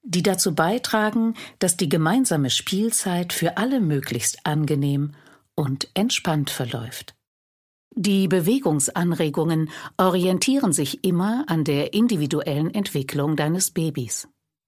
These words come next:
Sollte dein Baby also etwas noch nicht können, lass ihm Zeit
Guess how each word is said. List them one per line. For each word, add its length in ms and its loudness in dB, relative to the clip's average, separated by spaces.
Sollte 400 2
dein 240 0
Baby 360 0
also 260 0
etwas 320 0
noch 160 0
nicht 280 -2
können, 460 -2
lass 220 0
ihm 200 0
Zeit 520 -4